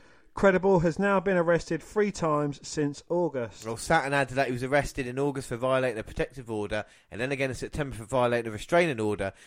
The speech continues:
Speaker 2: a disorderly conduct and third degree assault. Satin also reported that Credible allegedly left W W E sponsored rehab.
Speaker 1: All of this has occurred in the midst of filming a documentary about his life and his attempts to bounce back from his issues.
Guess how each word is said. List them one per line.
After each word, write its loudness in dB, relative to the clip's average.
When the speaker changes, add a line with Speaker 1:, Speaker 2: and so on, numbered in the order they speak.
Speaker 2:
a -18
disorderly -4
conduct -2
and 2
third 2
degree -4
assault. -2
Satin 0
also -2
reported -2
that -8
Credible -2
allegedly -6
left -2
W -2
W -4
E -4
sponsored -6
rehab. -6
Speaker 1:
All 6
of 4
this 2
has 2
occurred 2
in 0
the 2
midst 0
of 0
filming 2
a 0
documentary 0
about -2
his -2
life 0
and -2
his -2
attempts -4
to -6
bounce -2
back -4
from 0
his 0
issues. -6